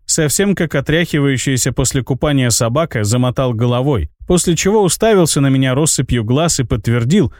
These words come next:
что моя помощница сказала чистую правду, и фрегат Паладин Тамара действительно вышел из далёкого прыжка именно в системе Трилов Тайхир Хоцих. «Похоже, я ошибся в своём подозрении»,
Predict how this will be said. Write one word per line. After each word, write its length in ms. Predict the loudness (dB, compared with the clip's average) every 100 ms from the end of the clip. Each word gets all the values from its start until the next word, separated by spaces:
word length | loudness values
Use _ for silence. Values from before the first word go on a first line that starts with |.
| _
что 200 | -2 0
моя 200 | 2 0
помощница 600 | 0 0 0 0 -2 -2
сказала 440 | -2 0 0 0
чистую 400 | 0 -2 -2 -2
правду, 500 | 0 0 0 0 -4 -4 _
и 100 | -2
фрегат 400 | 0 -2 -2 -2
Паладин 400 | -2 -2 0 0
Тамара 380 | 0 0 0 0
действительно 720 | 0 0 0 0 0 0 0
вышел 320 | 0 0 0 0
из 100 | 0
далёкого 440 | 0 0 0 0
прыжка 480 | 0 -2 0 0 2
именно 360 | 2 2 2
в 60 | 0
системе 480 | -2 -2 0 0 -2
Трилов 440 | 0 2 2 2
Тайхир 440 | -2 -4 -2 -4 -2
Хоцих. 560 | -2 0 -2 -2 -6 _ _ _
«Похоже, 500 | -6 -2 0 0 0
я 200 | 0 0
ошибся 460 | 0 0 -2 0 -2
в 60 | 0
своём 320 | 0 0 0
подозрении», 800 | 0 0 0 2 0 0 -4